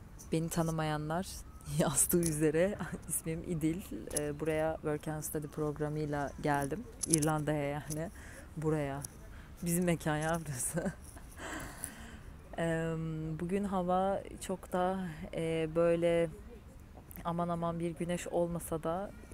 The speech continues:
e, gerçekten güzel bir hava. Eğer burada zaten, e,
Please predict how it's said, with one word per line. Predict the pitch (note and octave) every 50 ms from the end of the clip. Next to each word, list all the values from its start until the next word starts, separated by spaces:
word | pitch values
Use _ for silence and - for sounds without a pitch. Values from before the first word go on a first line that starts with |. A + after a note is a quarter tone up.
| - -
e, | E3 D#3+ D#3+ D#3+ D#3+
gerçekten | D#3+ F3 E3+ F3 E3+ - - F#3 F#3+ G3 F3
güzel | E3 D#3 E3+ E3+ E3+ E3 D#3+
bir | D#3+
hava. | D#3 D#3 D#3 D#3+ F3+ G3+ -
Eğer | - E3+ E3+ E3+ E3+ E3
burada | E3+ F3 E3+ E3+ E3+
zaten, | E3+ E3+ F3 E3+ - F3+ F3 F3 F3 E3 E3 - -
e, | D#3+ D3+ D3+ D3 D3 D3 D3 C#3+ C#3+